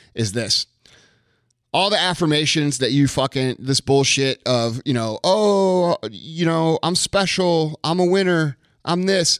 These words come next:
they're all lies unless you're actually a winner, okay? Um, if you're not doing the work to back it up,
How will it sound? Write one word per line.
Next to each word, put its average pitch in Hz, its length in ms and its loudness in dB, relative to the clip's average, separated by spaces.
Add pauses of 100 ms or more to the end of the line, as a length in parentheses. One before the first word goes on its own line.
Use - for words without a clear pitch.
they're 170 200 2
all 196 160 2
lies 151 360 0
unless 135 300 2
you're 131 100 -2
actually 131 440 -2
a 117 60 0
winner, 113 360 -2 (640)
okay? 135 340 -2 (480)
Um, 123 380 0 (100)
if 123 120 -2
you're 180 100 2
not 185 160 -2
doing 175 180 4
the 160 80 2
work 151 280 2
to 143 60 -2
back 143 280 -2
it 139 80 2
up, 151 280 -2